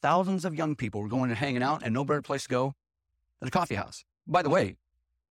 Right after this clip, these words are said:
at that time, you could get a cup of coffee at a diner or whatever, not even then at Starbucks, but the pri-, price of coffee was about twenty-five cents a cup. Oh, by the way, price of gasoline was about twenty-five cents a gallon.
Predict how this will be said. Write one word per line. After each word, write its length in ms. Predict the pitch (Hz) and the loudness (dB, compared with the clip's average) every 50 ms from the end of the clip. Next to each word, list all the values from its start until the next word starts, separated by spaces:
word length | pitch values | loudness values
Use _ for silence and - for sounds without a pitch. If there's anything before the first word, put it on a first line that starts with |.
| _ - - | _ -4 -2
at 120 | 143 214 | 0 2
that 160 | - 208 - | 0 0 2
time, 320 | - 143 135 135 147 160 - | 0 0 0 0 0 -2 -4
you 140 | - 147 156 | -2 -2 -2
could 140 | 131 139 127 | 0 0 0
get 100 | 151 139 | 0 0
a 20 | |
cup 220 | 135 - 160 131 - | 0 0 0 -2 0
of 60 | - | 0
coffee 400 | - 151 123 110 - 123 131 156 | 2 2 2 2 0 -2 -2 -2
at 60 | 131 135 | -2 0
a 20 | |
diner 300 | 123 139 143 156 151 131 | 2 2 2 4 4 2
or 40 | 120 | 2
whatever, 320 | 110 107 104 101 120 139 | 2 2 2 2 2 2
not 200 | 131 135 143 143 | 2 4 4 4
even 160 | 143 135 127 | 4 4 2
then 160 | 120 131 131 113 | 2 2 2 2
at 60 | 104 | 2
Starbucks, 340 | - 135 113 101 110 127 - | 2 0 2 2 2 0 2
but 160 | - 175 160 | 2 0 0
the 80 | - - - | -2 -6 -4
pri-, 220 | - 196 185 185 180 | 0 2 2 2 2
price 280 | 147 - 190 208 202 | 0 0 0 0 0
of 80 | - 156 | 0 0
coffee 280 | - 170 165 - 175 156 | 2 2 2 2 0 0
was 100 | 147 131 | 0 2
about 160 | 135 131 127 | 0 -2 0
twenty-five 400 | - 151 143 127 127 120 120 - | 0 -2 0 2 2 0 0 0
cents 180 | - 110 104 | -4 -6 -6
a 40 | - | -4
cup. 240 | 104 - 101 87 - _ _ _ _ _ _ _ _ _ _ _ _ _ _ _ _ _ _ _ _ _ | -2 -2 -2 -2 -4 _ _ _ _ _ _ _ _ _ _ _ _ _ _ _ _ _ _ _ _ _
Oh, 100 | - 240 | 2 4
by 120 | 202 208 208 | 4 4 4
the 80 | 185 | 4
way, 160 | 175 240 208 | 4 4 2
price 240 | 131 - - 202 - | 2 2 0 2 2
of 60 | 160 | 2
gasoline 460 | 143 165 185 240 - - 143 139 131 120 | 2 2 2 2 2 2 2 2 2 2
was 120 | 123 117 | 2 2
about 180 | 131 135 135 135 | 0 0 0 0
twenty-five 340 | - - 143 - - 131 | 0 -2 0 2 0 0
cents 200 | 113 139 123 113 | 0 -2 -6 -4
a 20 | 123 | -4
gallon. 280 | 113 127 127 - 76 | -4 -4 -4 -6 -8